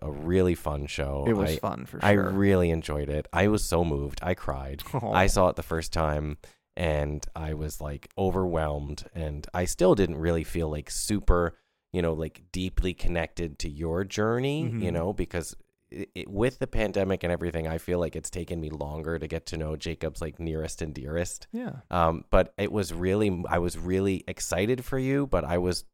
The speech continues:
Speaker 1: genuinely moved by the show.
Speaker 2: Oh, thanks.
Speaker 1: And then, uh, so you had a great part. You were in this, like, sort of, like, fierce dance ensemble that sort of
Speaker 2: Mm-hmm.
Speaker 1: backs up the story. All these princes are, like, dancing around.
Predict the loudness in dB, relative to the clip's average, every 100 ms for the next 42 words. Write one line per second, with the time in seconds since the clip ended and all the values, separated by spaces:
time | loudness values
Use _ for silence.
0 | _ -4 2 2 2 -2 -4 -6 -6 -8
1 | -10 -10 -10 -10 -10 -10 -10 -10 -14 -8
2 | -6 -6 -10 -10 -2 0 0 6 6 6
3 | 4 -4 -8 -8 _ _ _ -2 0 0
4 | 2 4 4 2 2 2 2 0 _ 2
5 | 4 2 -2 -2 0 0 0 -2 -2 -6
6 | -6 0 0 0 -6 -8 -20 _ 0 2
7 | 2 0 -6 -2 -2 -2 -6 -6 -6 -4
8 | -2 0 0 -2 -4 -4 -4 -4 -4 -4
9 | -4 -2 -2 -2 -4 -4 -4 -6 -4 -2
10 | -2 -2 -2 -2 -2 0 0 0 -4 -2
11 | -2 -4 -4 -2 -2 -2 -4 -2 -2 -4
12 | -6